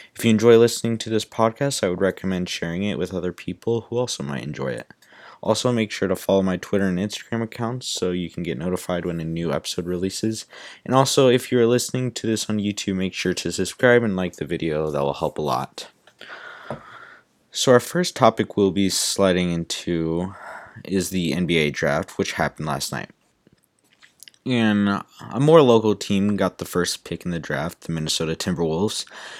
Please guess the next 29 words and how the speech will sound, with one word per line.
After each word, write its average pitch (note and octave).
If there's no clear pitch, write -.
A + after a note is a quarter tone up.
and B2+
with C3+
their G2
first -
pick, G2
they F#2
selected F2
Anthony G#2+
Edwards F2+
out F2
of E2
Georgia. E2
This -
looks -
to -
be B2
a G2
pretty F#2
solid F2+
pick F2
and, F2
and G2
a -
smart E2+
pick. -
They G2+
could -
have A2
gone E2+